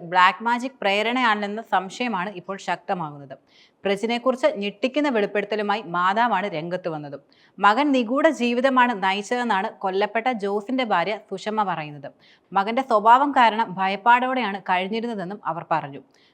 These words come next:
നല്ല നിലയിൽ മുന്നോട്ട് പോയിരുന്ന കുടുംബത്തിന്റെ താളം തെറ്റിയത് മകൻ കൊച്ചിയിൽ സിനിമാ പഠനത്തിന് പോയതിനു ശേഷമാണെന്നാണ് അമ്മ പറയുന്നത്.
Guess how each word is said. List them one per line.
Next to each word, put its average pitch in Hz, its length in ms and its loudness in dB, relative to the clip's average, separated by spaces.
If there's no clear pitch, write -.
നല്ല 208 280 4
നിലയിൽ 277 300 4
മുന്നോട്ട് 226 460 2
പോയിരുന്ന 226 320 2
കുടുംബത്തിന്റെ 208 580 -2
താളം 214 380 6
തെറ്റിയത് 196 380 -2
മകൻ 185 280 -4
കൊച്ചിയിൽ 226 400 -4
സിനിമാ 202 380 -4
പഠനത്തിന് 220 500 -2
പോയതിനു 196 460 -4
ശേഷമാണെന്നാണ് 196 800 -4
അമ്മ 175 300 -4
പറയുന്നത്. 151 500 -8